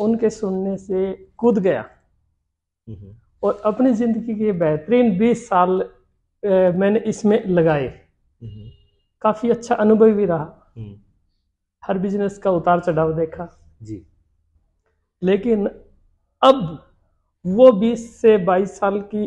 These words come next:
Speaker 1: इंडस्ट्रीज का अपना जो टाइम है
Speaker 2: हम्म।
Speaker 1: वो, और आज का जो ये सेशन है,
Speaker 2: हम्म।
Speaker 1: दोनों में अगर कंपैरिजन करूं तो आज का जो दिन है वो बहुत भारी पड़ता है, बहुत ज़्यादा,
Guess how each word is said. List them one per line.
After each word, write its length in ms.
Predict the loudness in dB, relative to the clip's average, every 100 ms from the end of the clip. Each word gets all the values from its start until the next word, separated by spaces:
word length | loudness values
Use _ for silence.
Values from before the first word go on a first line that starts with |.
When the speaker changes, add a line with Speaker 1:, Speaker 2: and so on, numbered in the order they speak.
| -6 -8
Speaker 1:
इंडस्ट्रीज 520 | -6 -6 -4 -6 -4
का 240 | -4 -2 -2 -6 -10 _ _ _
अपना 360 | -10 -4 -2 -2
जो 200 | -2 -4 -4 -12 _ _
टाइम 240 | -4 -2 -4 -8
है 80 | -18
Speaker 2:
हम्म। 300 | _ -4 2
Speaker 1:
वो, 440 | 2 0 -8 -20 _ _ _ -4
और 240 | -4 -4 0
आज 400 | 4 6 4 0 -2
का 120 | 0
जो 160 | 2 0
ये 260 | 2 0
सेशन 360 | 0 -4 -8 -16
है, 720 | -20 -20 _ _ _ _ -16
Speaker 2:
हम्म। 180 | -16 -20 -20 _ _ _
Speaker 1:
दोनों 300 | -4 -2 0
में 100 | 0
अगर 280 | -2 -2 -4
कंपैरिजन 520 | -4 -4 -4 -4 -8
करूं 240 | -8 -10 -10
तो 160 | -12 -10
आज 200 | -10 -8
का 120 | -10
जो 140 | -10 -8
दिन 220 | -8 -8
है 80 | -6
वो 100 | -8
बहुत 400 | -8 -8 -8 -8
भारी 280 | -4 0 0
पड़ता 380 | -2 -10 -14 -18
है, 320 | -16 -18 -18 -16
बहुत 480 | -2 2 6 4 4 -6
ज़्यादा, 300 | -2 0 0